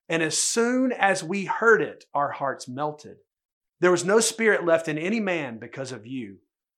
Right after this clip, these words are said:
For the Lord your God, he is the God of the heavens above and on the earth beneath." Their redemption story that we're hearing in Joshua two all the way forty years ago,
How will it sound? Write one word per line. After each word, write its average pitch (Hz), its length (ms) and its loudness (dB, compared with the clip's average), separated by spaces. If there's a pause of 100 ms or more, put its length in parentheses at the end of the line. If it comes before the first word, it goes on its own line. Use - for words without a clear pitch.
(160)
For 139 100 -10
the 120 100 -12
Lord 165 300 -2
your 196 140 -2
God, 156 320 -2
he 123 140 -14
is 110 100 -16
the 120 80 -16
God 127 320 -2
of 117 80 -12
the 120 60 -14
heavens 95 580 -10 (420)
above 113 640 -8 (540)
and 131 120 -12
on 127 140 -10
the 131 140 -10
earth 135 480 -8 (200)
beneath." 113 540 -18 (1200)
Their 185 560 0
redemption 190 640 -2
story 131 580 -8 (520)
that 127 100 -14
we're 147 140 2
hearing 240 460 0
in 214 100 -2
Joshua 220 520 0
two 180 440 -4 (640)
all 233 320 10
the 254 60 6
way 233 200 6
forty 220 320 2
years 202 240 -2
ago, 131 340 -4